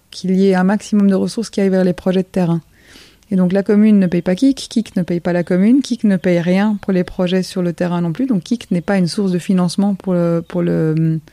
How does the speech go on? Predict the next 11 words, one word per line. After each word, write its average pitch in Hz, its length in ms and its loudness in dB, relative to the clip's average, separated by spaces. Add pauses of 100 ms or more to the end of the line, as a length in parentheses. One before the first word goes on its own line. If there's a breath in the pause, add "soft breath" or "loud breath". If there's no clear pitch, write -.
(420 soft breath)
pour - 120 -6
les 175 100 0
projets, 180 460 0
pour 180 160 -4
la 170 80 -2
biodiversité. 165 720 -2 (480 loud breath)
Mais 190 100 2
par 180 240 -4
contre, 226 480 0 (220)
bah, 180 160 -4
ce - 100 -12